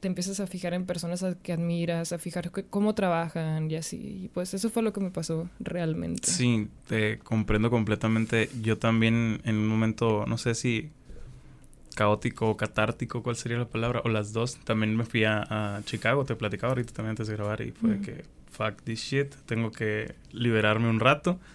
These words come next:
Speaker 1: Sí.
Speaker 2: Puse en pausa toda mi vida. Y lo mismo, o sea, se presta para comprar tus juguetes y emprender el proyecto que quieres, ¿sabes? Como, o sea, todo este pedo salió de ese, ese viajecito. Em, me llamó mucho la atención lo, algo que dijiste y lo tenía anotado para más adelante,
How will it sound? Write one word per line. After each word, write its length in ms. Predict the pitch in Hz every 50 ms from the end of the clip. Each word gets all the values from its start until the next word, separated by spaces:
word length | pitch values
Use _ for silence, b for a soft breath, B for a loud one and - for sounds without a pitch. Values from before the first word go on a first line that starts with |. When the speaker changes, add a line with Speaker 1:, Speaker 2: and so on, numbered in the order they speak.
| B B B
Speaker 1:
Sí. 220 | - - - 214 196
Speaker 2:
Puse 220 | 127 123 - -
en 100 | 127 120
pausa 260 | - 120 123 127 131 120
toda 160 | 123 123 123
mi 100 | 120 117
vida. 280 | 127 147 156 156 156 B B B B B B B B -
Y 60 | 160
lo 120 | 165 170 165
mismo, 380 | 170 185 226 269 349 330 233
o 60 | 180 175
sea, 120 | - 160
se 140 | - 151 127
presta 380 | - 127 127 135 135 - 170 160
para 180 | 151 139 131 -
comprar 320 | 127 117 110 113 113 110
tus 180 | - 143 127 -
juguetes 500 | 139 120 113 110 110 110 - 123 - -
y 20 | 123
emprender 480 | 113 107 - 107 104 104 104 101 101
el 80 | 104 101
proyecto 440 | - 107 101 101 98 95 - 107 101
que 100 | 104 95
quieres, 380 | - - 151 156 139 120 -
¿sabes? 260 | - 113 113 113 -
Como, 200 | - 127 123 113 107
o 20 |
sea, 340 | 104 - 107 104 113 117 - - - -
todo 340 | - 110 117 131 143 147 147
este 200 | 139 139 - 139
pedo 260 | 135 - 127 131 131 131
salió 380 | - 113 107 104 101 101 101
de 240 | 104 104 104 120 - -
ese, 320 | - - - - 117 - 113
ese 140 | 110 - 127
viajecito. 640 | 117 113 110 - - 113 - - 127 - - 113 127 B B B B B B B B B B B B - - - -
Em, 640 | 127 127 123 123 120 117 113 110 104 101 98 - - - _ - -
me 120 | 135 135 135
llamó 160 | 131 131 135
mucho 200 | 156 160 - 180
la 60 | 175
atención 260 | 151 139 120 135 135 147
lo, 100 | 143 135
algo 140 | 139 143
que 100 | 139 135
dijiste 380 | 113 110 - - 127 - - 120
y 40 | 104
lo 120 | 107 -
tenía 240 | - 107 107 110 120
anotado 440 | 131 123 110 - - 107 110 113 110
para 180 | - 113 107 104
más 260 | 104 107 113 - -
adelante, 360 | 123 113 107 110 117 110 107